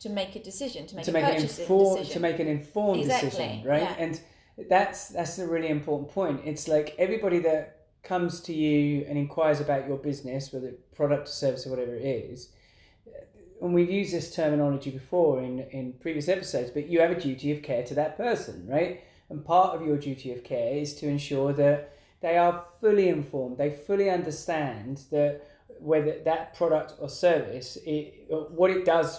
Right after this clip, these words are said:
Speaker 2: for them and how it benefits them,
Speaker 1: Mm.
Speaker 2: right? And, um, and if they go away and say no because they don't fully understand what you're do-, you're doing them a disservice just
Speaker 1: Yeah.
Speaker 2: as much as the opposite is true, i e they buy it and they don't fully understand it. That's,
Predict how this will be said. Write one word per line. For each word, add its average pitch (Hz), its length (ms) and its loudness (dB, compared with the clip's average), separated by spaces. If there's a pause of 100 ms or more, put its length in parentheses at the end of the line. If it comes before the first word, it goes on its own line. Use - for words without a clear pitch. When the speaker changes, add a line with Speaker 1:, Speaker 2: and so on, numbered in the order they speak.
(120)
Speaker 2:
for 175 220 2
them 214 320 0 (100)
and 160 120 -4
how 151 220 0
it 147 160 -8
benefits 143 500 -2
them, - 140 -18 (120)
Speaker 1:
Mm. 98 180 -14
Speaker 2:
right? 160 440 -2
And, 151 340 2 (540)
um, 175 360 2 (220)
and 202 240 -2 (120)
if 220 140 -4
they 247 100 4
go 254 240 4
away 165 760 2
and 175 140 -4
say 175 200 0
no 156 420 0
because 175 360 -2
they 175 160 6
don't 175 520 2 (180)
fully 208 300 -2
understand 214 540 -2
what 208 140 -4
you're 202 100 -4
do-, 220 160 -8
you're 226 240 6
doing 196 200 2
them 180 120 4
a 180 40 4
disservice 170 640 4
just 214 180 -2
Speaker 1:
Yeah. 196 60 -2
Speaker 2:
as 139 100 -6
much 160 440 -4 (420)
as 180 160 -4
the 214 80 6
opposite 185 440 4
is - 140 -10
true, 127 400 -8
i 160 220 6
e 156 140 2
they 156 160 6
buy 160 280 2
it 160 80 -2
and 151 80 -4
they 147 80 2
don't 151 240 2
fully 131 220 -6
understand 123 400 -8
it. 123 100 -8
That's, - 320 -2